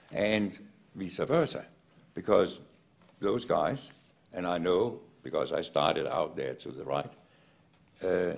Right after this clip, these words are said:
in information seeking, they're very, um, let's say, unfamiliar with mathematics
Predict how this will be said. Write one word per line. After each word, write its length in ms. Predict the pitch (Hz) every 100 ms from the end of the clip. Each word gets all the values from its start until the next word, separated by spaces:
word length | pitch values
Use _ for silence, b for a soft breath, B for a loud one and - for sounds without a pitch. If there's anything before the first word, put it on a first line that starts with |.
| -
in 100 | 90
information 640 | 87 - 87 82 78 82
seeking, 500 | - 82 78 82 80 B B B
they're 140 | 104 95
very, 520 | 90 87 87 90 - - B B -
um, 420 | 85 85 85 - - -
let's 160 | 82
say, 200 | - 80 -
unfamiliar 800 | 98 95 - 98 120 123 92 90 - b b -
with 300 | 98 92 -
mathematics 760 | 82 80 73 71 80 - -